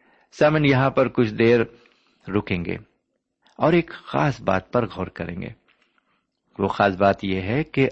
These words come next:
آج کے دور میں بہت سے لوگ ایسے دکھائی پڑتے ہیں جو اپنے آپ کو بہت ہی زیادہ پاک اور مقدس جتانے کی کوشش کرتے ہیں۔ ایسے لوگوں نے اپنی ایک جماعت بنا لی ہے۔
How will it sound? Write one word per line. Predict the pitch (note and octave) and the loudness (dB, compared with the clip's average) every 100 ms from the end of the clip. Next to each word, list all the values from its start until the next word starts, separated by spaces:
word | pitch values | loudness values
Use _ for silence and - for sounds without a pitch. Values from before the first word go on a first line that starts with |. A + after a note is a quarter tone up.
| - | 0
آج | A#2+ D#3+ - | 0 0 -2
کے | - C#3+ | -2 2
دور | A#2+ B2+ | 2 2
میں | B2+ C3 | 2 0
بہت | A#2+ G#2+ D#3+ F#3+ | 0 0 0 0
سے | D#3+ | 2
لوگ | C#3+ C#3 | 2 4
ایسے | B2+ A#2+ B2+ | 2 2 0
دکھائی | A2 - A2 | -4 0 0
پڑتے | A2 G#2+ G2+ A2 | 2 0 0 0
ہیں | A2 A2+ - _ _ _ _ _ | 2 0 -6 _ _ _ _ _
جو | A2 A2 | 0 0
اپنے | - G#2+ | 0 2
آپ | G2+ G2 - | 2 2 0
کو | - G2+ G2 _ _ - | 0 0 0 _ _ -4
بہت | B2 F3 F3+ | 0 0 2
ہی | D#3+ | 0
زیادہ | A#2 G#2+ G#2+ G#2+ G#2 | 2 2 4 2 2
پاک | A2 A2+ A#2+ | 0 0 0
اور | A2 | -2
مقدس | G#2 G2+ - A#2 A2+ C#3 A2+ | -2 -4 -4 -6 -2 -4 -2
جتانے | G#2 G#2 G2+ F#2+ | -4 -2 0 -2
کی | F#2 G2+ | -4 -8
کوشش | - F#2 - G2+ | -4 -4 -2 -4
کرتے | - F#2 - | -4 -4 -4
ہیں۔ | F2+ F2+ - _ _ _ _ _ _ _ _ _ _ _ _ _ _ _ _ | -8 -10 -16 _ _ _ _ _ _ _ _ _ _ _ _ _ _ _ _
ایسے | A2+ A#2 A2+ | 0 2 2
لوگوں | G#2 G2+ G#2 | 2 2 2
نے | G2+ G2+ F#2 - _ _ | 2 0 -4 -16 _ _
اپنی | - G#2 A2 G2+ | -6 -4 -4 -2
ایک | F#2+ F#2 | -4 -6
جماعت | F2+ F#2 F#2 F#2 | -4 -4 -2 -4
بنا | F#2 F2+ F2+ | -6 -6 -4
لی | B2 C#3 | -2 -2
ہے۔ | F#2 | -4